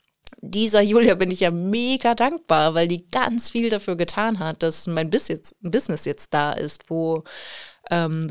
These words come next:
wo es ist und dann auch so Ideen von, was ist eigentlich faul sein und was ist eigentlich smartes Arbeiten und wer hat sich das eigentlich überlegt, dass wir vierzig Stunden die Woche arbeiten müssen und wo kommt das her und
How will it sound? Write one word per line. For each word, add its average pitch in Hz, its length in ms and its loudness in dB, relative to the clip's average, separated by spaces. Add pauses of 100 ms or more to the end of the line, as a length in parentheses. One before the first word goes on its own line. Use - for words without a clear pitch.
wo - 140 -4
es - 120 -2
ist - 380 0
und 170 100 0
dann - 200 -2
auch 165 340 -2
so 165 360 -2
Ideen 180 580 0
von, 160 320 -6
was 151 120 -6
ist - 240 -10
eigentlich - 480 -10
faul 233 680 -2
sein 180 640 0
und 165 260 -6
was 160 160 -4
ist - 300 -8
eigentlich 151 600 -8
smartes 180 880 0 (120)
Arbeiten 160 1040 2 (600)
und 175 200 -2
wer 170 140 -2
hat 156 120 -4
sich 156 140 -4
das 160 160 -2
eigentlich 151 400 -6
überlegt, 170 560 -2
dass 170 180 -4
wir 147 180 -4
vierzig - 320 -8
Stunden 156 380 -8
die 220 140 -6
Woche 247 220 2
arbeiten 160 640 -2
müssen 156 400 -6
und 139 240 -12
wo - 40 -14
kommt - 220 -12
das - 220 -8
her 180 460 -2
und 151 120 -6